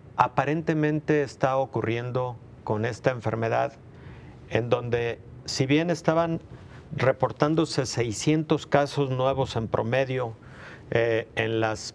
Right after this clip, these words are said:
primeras, eh, semanas de, del mes de febrero, por ejemplo, y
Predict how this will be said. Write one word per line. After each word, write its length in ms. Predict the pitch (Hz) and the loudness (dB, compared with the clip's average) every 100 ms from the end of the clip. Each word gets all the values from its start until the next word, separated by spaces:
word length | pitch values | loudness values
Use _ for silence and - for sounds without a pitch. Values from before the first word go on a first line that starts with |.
| - | -2
primeras, 640 | 120 123 131 139 - - - | -2 0 2 2 0 -2 -2
eh, 140 | 117 | -2
semanas 680 | - 123 117 131 131 117 101 | -2 -2 0 -2 -2 -4 -2
de, 360 | 98 90 90 92 - | -2 -4 -8 -14 -8
del 460 | 110 104 101 101 | -4 -2 0 -2
mes 300 | 107 120 131 | 0 -2 -2
de 240 | 131 131 120 | -2 -2 -2
febrero, 560 | - 135 147 135 131 - - | 0 4 4 2 -2 -4 0
por 160 | 123 | 0
ejemplo, 520 | 120 135 139 135 147 - - - - - - - - - - | 0 0 0 0 -2 -4 -16 -18 -18 -16 -18 -18 -20 -20 -10
y 440 | - 147 170 180 | 2 4 4 2